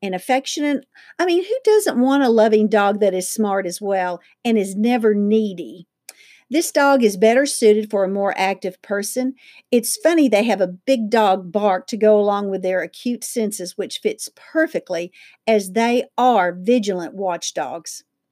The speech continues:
When you're ready to get another dog and you're dreading the all too common training that is to come, look at getting a breed where training comes easy to them and in turn becomes easy for you.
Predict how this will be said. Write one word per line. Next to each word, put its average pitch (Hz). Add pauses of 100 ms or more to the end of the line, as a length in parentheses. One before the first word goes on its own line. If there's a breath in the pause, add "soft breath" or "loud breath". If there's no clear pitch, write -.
(420 loud breath)
When 277
you're 359
ready 254
to 254
get 220
another 214
dog 196
and 190
you're 185
dreading 208
the -
all 202
too 208
common 208
training 208
that 208
is 202
to 180
come, 214 (560 soft breath)
look 427
at 247
getting 254
a 208
breed 208
where 190
training 247
comes 240
easy 214
to 196
them 190 (140)
and 220
in 190
turn 190
becomes 190
easy 208
for 170
you. 165